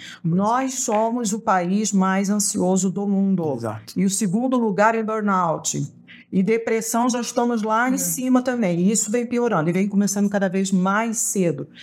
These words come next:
Speaker 1: Crianças, crianças de nove, dez anos com depressão e vários casos de suicídio. Eu tô até escrevendo outro <laughs> livro agora, pra, e é sobre, é, pais enlutados e a quantidade de,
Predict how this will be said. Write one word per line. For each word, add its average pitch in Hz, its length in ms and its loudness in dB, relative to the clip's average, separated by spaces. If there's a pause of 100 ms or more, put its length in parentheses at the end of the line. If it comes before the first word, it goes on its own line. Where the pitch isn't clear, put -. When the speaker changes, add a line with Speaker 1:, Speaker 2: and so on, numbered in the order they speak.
(460)
Speaker 1:
Crianças, 190 720 0
crianças 214 760 0
de 156 120 -6
nove, 170 420 0
dez 175 300 0
anos 175 260 0
com 175 140 0
depressão 202 800 0 (320)
e 190 100 2
vários 185 460 0
casos 165 340 0
de 180 100 0
suicídio. 170 640 0
Eu 147 40 -4
tô 170 100 0
até 190 180 0
escrevendo 175 440 0
outro 170 280 0
<laughs> - 0 -
livro 180 320 0
agora, 170 340 0
pra, 180 180 -2 (640)
e 175 280 2
é 185 160 2
sobre, 185 880 0
é, 170 140 2
pais 185 500 0
enlutados 180 680 0
e 185 40 2
a 175 60 0
quantidade 220 640 0
de, 160 180 -2